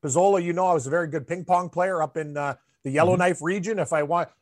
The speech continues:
Speaker 1: won a tournament there, sure. If I wanna walk into a, a grocery store with my medals, fine. But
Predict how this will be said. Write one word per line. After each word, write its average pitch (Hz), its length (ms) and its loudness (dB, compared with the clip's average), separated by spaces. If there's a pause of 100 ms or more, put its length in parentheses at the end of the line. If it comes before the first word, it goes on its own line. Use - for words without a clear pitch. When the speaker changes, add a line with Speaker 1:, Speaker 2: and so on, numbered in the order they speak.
Speaker 1:
won 170 160 0
a 170 60 0
tournament 190 420 -2
there, 208 200 -6
sure. 196 280 -2
If 107 120 -8
I 143 80 -2
wanna 143 260 -2
walk 156 300 -2
into 160 340 -4
a, 156 240 0
a 147 80 2
grocery 165 420 -2
store 185 220 -4
with 175 140 -2
my 170 160 -4
medals, 170 360 0
fine. 165 300 -4
But 131 160 -4